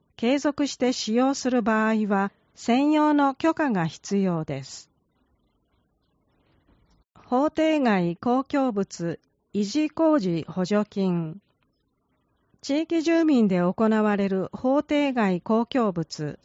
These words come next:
赤線、青線の維持工事に対して、百分の七十、上限七十万円を補助します。対象、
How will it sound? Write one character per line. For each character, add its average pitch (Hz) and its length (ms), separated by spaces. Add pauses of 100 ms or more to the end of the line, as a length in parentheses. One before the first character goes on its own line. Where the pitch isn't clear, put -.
(220)
赤 - 240
線、 190 320
青 175 220
線 165 340 (400)
の 240 220 (300)
維 202 100
持 294 240
工 330 260
事 254 140
に 226 160
対 214 280
し - 180
て、 165 280 (440)
百 285 360
分 302 280
の 285 180
七 233 340
十、 160 480 (300)
上 196 300
限 196 220
七 175 280
十 185 200
万 170 300
円 143 260 (440)
を 220 140
補 - 240
助 247 180
し - 160
ま 147 200
す。 - 240 (1200)
対 247 200
象、 247 460